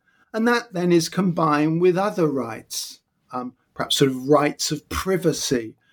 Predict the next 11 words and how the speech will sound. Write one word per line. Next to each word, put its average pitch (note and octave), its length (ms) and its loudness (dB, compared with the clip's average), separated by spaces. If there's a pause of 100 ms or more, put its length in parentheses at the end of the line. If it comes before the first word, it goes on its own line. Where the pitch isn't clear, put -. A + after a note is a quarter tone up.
(180)
uh, C3 160 2
rights C#3+ 440 2
of, C3 180 -6 (280)
uh, C3+ 280 0
bodily D#3 680 0
integrity. D3+ 1080 -4 (880)
But F#3+ 140 2
all B3+ 260 0
of C#4+ 140 -2
these E3+ 320 -2
rights A#2 760 -2